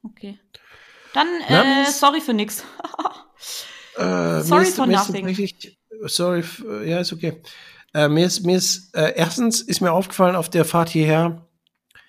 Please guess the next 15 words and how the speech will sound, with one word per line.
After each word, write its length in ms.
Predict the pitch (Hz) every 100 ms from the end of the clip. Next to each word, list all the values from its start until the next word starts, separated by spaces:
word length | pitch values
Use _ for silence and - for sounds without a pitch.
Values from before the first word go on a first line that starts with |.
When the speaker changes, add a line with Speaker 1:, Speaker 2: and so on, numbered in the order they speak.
| _ _ _ _
Speaker 2:
hey, 200 | 151 143
wann 200 | 156 202
hat 160 | 208
dich 240 | 185 190 127
eigentlich 200 | 165 180
das 120 | 165
letzte 260 | 160 170 -
Mal 80 | 160
jemand 260 | 156 151
nach 140 | 147 139
dem 120 | 139
Weg 160 | 131 131
gefragt? 520 | - 107 107 - _ _ _ _ _ _ _
Speaker 1:
Mich? 560 | - 285 339 381 - _ _ _ _ _ _
Speaker 2:
Ja. 240 | - 127